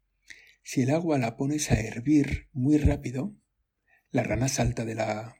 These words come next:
de la olla rápidamente y entonces desaparece, se escapa. Pero si vas calentando el agua poquito a poco, la rana se acomoda. Se va acomodando, se va acomodando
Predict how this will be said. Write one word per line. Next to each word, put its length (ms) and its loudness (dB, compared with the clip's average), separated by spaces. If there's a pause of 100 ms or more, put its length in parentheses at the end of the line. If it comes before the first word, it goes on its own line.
de 140 -4
la 140 -6
olla 440 -4 (100)
rápidamente 760 -4 (640)
y 80 -2
entonces 320 0
desaparece, 520 -2
se 100 -8
escapa. 480 -12 (720)
Pero 180 0
si 200 -4 (140)
vas 280 -2
calentando 580 -2
el 80 0
agua 320 -4
poquito 360 0
a 100 -2
poco, 400 -6 (800)
la 120 2
rana 240 2
se 120 -4
acomoda. 600 -6 (800)
Se 180 -14
va 100 -8
acomodando, 600 -4
se 120 -8
va 140 -6
acomodando 800 -2